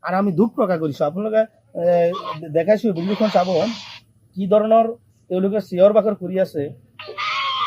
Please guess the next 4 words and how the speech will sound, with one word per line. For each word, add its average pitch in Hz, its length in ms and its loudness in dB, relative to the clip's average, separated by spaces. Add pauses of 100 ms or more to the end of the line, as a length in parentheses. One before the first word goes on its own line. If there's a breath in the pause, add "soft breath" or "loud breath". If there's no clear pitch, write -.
(380)
চাওক। 123 180 -6 (3000)
কি 208 160 -2
ধৰণৰ 254 320 2 (240)
পৰিৱেশ 202 420 2